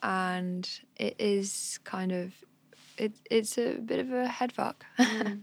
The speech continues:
Speaker 2: Almost like you start method acting yourself.
Speaker 1: Yeah.
Speaker 2: <laughs> And it's like,
Speaker 1: Yeah.
Speaker 2: yeah.
Speaker 1: It's kind of, like, weirdly helpful in a way, though, because I'm not sure everybody else is asked that question of, like, "Who are you?"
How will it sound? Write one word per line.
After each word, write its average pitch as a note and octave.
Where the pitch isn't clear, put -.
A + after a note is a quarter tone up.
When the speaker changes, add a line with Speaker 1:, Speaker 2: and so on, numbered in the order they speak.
Speaker 2:
Almost C4
like D4
you C4+
start A#3
method G3+
acting F#3+
yourself. F#3
Speaker 1:
Yeah. A3
Speaker 2:
<laughs> E4
And E4
it's -
like, -
Speaker 1:
Yeah. A3
Speaker 2:
yeah. A3+
Speaker 1:
It's G#3
kind A#4
of, -
like, D#4
weirdly C#4+
helpful B3
in C4
a B3+
way, G#3+
though, C4
because A#3+
I'm C4+
not D4
sure C#4+
everybody B3
else B3
is A3+
asked A#3
that C4
question C#4
of, C#4
like, A#3
"Who B3+
are A3
you?" C#4+